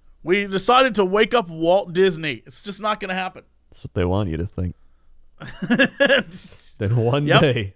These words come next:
Speaker 2: when the time is right.
Speaker 1: What would
Speaker 2: Boom.
Speaker 1: he do? What good could that do the world?
Speaker 2: Nothing. But he'd
Speaker 1: Exactly.
Speaker 2: be back.
Speaker 1: <laughs> What?
Speaker 2: <laughs>
Speaker 1: That would offer no one anything. It wouldn't, like, make the world better in any way.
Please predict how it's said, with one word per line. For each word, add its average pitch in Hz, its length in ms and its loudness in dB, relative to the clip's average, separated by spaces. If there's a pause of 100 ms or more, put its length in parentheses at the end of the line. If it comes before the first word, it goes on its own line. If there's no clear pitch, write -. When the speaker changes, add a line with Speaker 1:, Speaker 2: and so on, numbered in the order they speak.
Speaker 2:
when 117 120 -10
the 113 100 -4
time 139 460 -2
is 117 180 -4
right. 123 300 -2 (1300)
Speaker 1:
What 269 180 -4
would 359 80 2
Speaker 2:
Boom. 320 80 4
Speaker 1:
he 320 60 2
do? 254 300 -2 (160)
What 214 360 0
good 240 260 -2
could 240 120 -2
that 202 160 4
do 190 160 -2
the 175 80 0
world? 127 300 -12 (1600)
Speaker 2:
Nothing. 101 400 -2 (600)
But 127 240 2 (100)
he'd 135 120 -8
Speaker 1:
Exactly. 156 320 0
Speaker 2:
be - 1300 -10
back. 175 40 -6
Speaker 1:
<laughs> - 40 -
What? 262 220 4 (300)
Speaker 2:
<laughs> 113 480 -2 (680)
Speaker 1:
That 196 120 2
would 208 120 4
offer 214 280 6
no 196 300 4
one 214 200 4
anything. 165 460 -6
It 127 100 -10
wouldn't, 202 300 -2
like, 196 340 -4
make 190 240 -6
the 202 60 0
world 175 300 0
better 165 240 -4
in 151 80 -12
any 147 200 -14
way. 123 260 -14